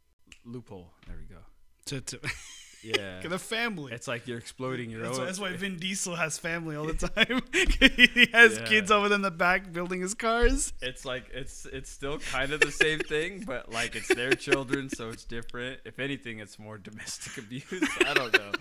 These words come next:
Speaker 2: <laughs>
Speaker 1: I don't, I'm not a, uh,
Speaker 2: You're not a lawyer?
Speaker 1: No, I'm not child services.
Speaker 2: Um,
Speaker 1: I'm not exactly sure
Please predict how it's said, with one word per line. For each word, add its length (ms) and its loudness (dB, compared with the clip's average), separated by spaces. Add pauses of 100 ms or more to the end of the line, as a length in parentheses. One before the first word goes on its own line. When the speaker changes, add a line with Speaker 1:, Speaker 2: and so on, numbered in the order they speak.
Speaker 2:
<laughs> 420 -6
Speaker 1:
I 160 2
don't, 180 4 (220)
I'm 220 -4
not 160 0
a, 260 -6
uh, 320 -6 (640)
Speaker 2:
You're 120 -8
not 100 -4
a 40 -6
lawyer? 400 -2 (160)
Speaker 1:
No, 120 -10
I'm 320 -6
not 200 -8
child 280 -12
services. 520 -6
Speaker 2:
Um, 100 -4
Speaker 1:
I'm 340 0
not 160 -14
exactly 480 -18
sure 180 -4